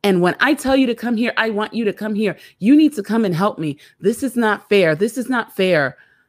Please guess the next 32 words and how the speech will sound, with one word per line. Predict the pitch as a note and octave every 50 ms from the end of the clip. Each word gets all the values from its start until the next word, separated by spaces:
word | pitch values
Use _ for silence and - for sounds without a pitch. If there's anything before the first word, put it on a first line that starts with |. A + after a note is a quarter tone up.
| _ _ _ _ _ _ _ _
I | D#3 G3 G3
had | F#3 G3 A3 G3 G3 F#3+ F#3+
to | - D#3+
put | - E3+ D#3
on | D3+ D3+ D3
Twitter, | C#3+ - - D#3 D3 C#3+ C#3+ - _ _ _ _ _ _
"Why | D#3+ D#3 E3+ F3+ G3 A3+ B3 A#3+ - - _
is | - F3 E3 D3+ D#3+
it | D#3+ D#3+ - - -
the | D#3 D#3+ D3+
moms | D3 D3+ D3+ D3+ D3+ D#3 D#3 E3 E3+ E3+ D#3+
of | - D3 D3
ninety | D3+ D3+ D3 D3 D3 D3+ D3+ D3
Day | D3 C#3+ C#3+
Fiancé | C#3+ - D3 D3 C#3+ C#3 C#3 C#3 - - D#3 - - -
act | - D3+ D3+ -
like | - D3 C#3+ C#3+ C3+ A#2 - _ _ _ _ _ _ _ _ _ _ _ _ _ _ _ _ _ _ _ _
they | F3 E3 - E3 E3+
don't | E3 E3+ D#3+ - -
know | D#3+ D#3+ D#3 D3+
how | D3 D3 D3+ C#3+
to | C#3+
do | C3+ B2+ - - D3+ D3+ D3
anything | C#3+ C#3 C3+ C3 C3+ - - - D2+ B1+ - - -
if | - C#3+ - - - - - _ _ _ _ _ _ _ _ _
their | D3+ D3 D3
husband | C#3+ D3 C#3+ C#3 C3+ C#3+ D3 C#3 B2+ -
isn't | - C#3+ C3+ C#3+ C#3 - -
running | B2+ C#3 C#3 C#3 C#3 C#3 C3+ C3+ C3
to | - - C3
their | B2+ C3 C3 B2+
side?" | - - - G#1+ G#1+ G1+ G1+ - - F#3